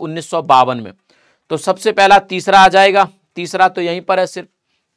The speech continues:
फिर आपका चौथा आ जाएगा उत्तर प्रदेश जमींदारी विनाश विधि संशोधन अधिनियम, फिर उसके बाद चौथा आ जाएगा, और फिर उसके बाद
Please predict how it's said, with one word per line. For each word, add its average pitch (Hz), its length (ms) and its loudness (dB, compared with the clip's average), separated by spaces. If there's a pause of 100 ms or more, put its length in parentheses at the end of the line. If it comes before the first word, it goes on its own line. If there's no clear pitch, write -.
(960)
फिर 175 80 2
आपका 180 320 4
चौथा 180 340 0
आ 196 120 6
जाएगा 196 420 2 (3000)
उत्तर 151 240 -2
प्रदेश 180 320 -4
जमींदारी 175 460 -2
विनाश 165 400 -4
विधि 160 200 -10
संशोधन 151 520 -10
अधिनियम, 147 440 -6 (480)
फिर 185 60 -2
उसके 196 240 -2
बाद 196 180 4
चौथा 185 340 0
आ 196 100 6
जाएगा, 196 420 0 (600)
और 151 120 0
फिर 196 160 -4
उसके 196 260 -2
बाद 196 320 4